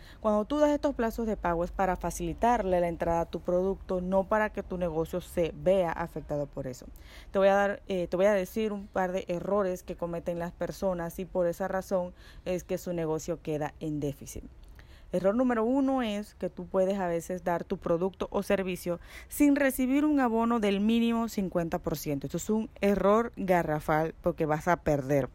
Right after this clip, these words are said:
mucho allí. Y número dos es cuando tu negocio queda en déficit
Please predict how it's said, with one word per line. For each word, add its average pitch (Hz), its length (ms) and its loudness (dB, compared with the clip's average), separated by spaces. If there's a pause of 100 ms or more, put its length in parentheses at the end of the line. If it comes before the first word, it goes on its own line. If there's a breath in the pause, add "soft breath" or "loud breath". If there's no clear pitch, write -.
mucho 147 280 -2
allí. 127 220 -4 (680 loud breath)
Y 247 80 4
número 302 380 8
dos 226 240 2
es 208 100 -4
cuando 202 240 6
tu 196 160 2
negocio 208 580 2 (760)
queda 202 460 6
en 175 300 2
déficit 214 600 4